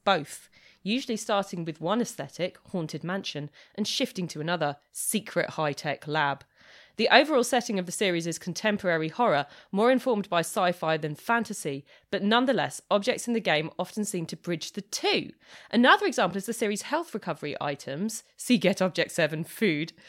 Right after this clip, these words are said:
traditionally the player heals using me-, medicinal herbs, and in Resident Evil six, these somehow get converted in the inventory to pills.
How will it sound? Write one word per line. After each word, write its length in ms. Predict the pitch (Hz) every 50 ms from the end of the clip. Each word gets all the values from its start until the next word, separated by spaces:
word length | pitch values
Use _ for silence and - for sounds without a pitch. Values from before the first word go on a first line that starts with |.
| - - - -
traditionally 560 | - 277 226 269 311 339 - - 269 247 226
the 100 | 220 196
player 400 | 208 - 233 202 190 180 185 190 - - -
heals 380 | - 180 240 220 190 185 180 185
using 240 | 190 180 165 180 180
me-, 120 | 180 175 - _ -
medicinal 600 | - 185 180 165 - 196 190 - 180 170 160 156 - - 277
herbs, 360 | 247 175 143 143 139 - - - - - -
and 140 | - 196 190
in 80 | 185
Resident 400 | 190 233 269 269 254 226 196 -
Evil 220 | 196 196 165 170 165
six, 400 | - - - 240 - - - -
these 320 | - 175 175 190 190 -
somehow 500 | - - - 262 294 277 240 190 160 160
get 220 | 160 - 170 -
converted 640 | - - 175 165 151 180 220 262 285 269 - - -
in 160 | - 170 175
the 100 | 170 170 165
inventory 600 | 160 160 - 208 233 226 214 - - 139 156 147
to 160 | - - 170
pills. 640 | - - - 185 160 143 139 139 139 143 - -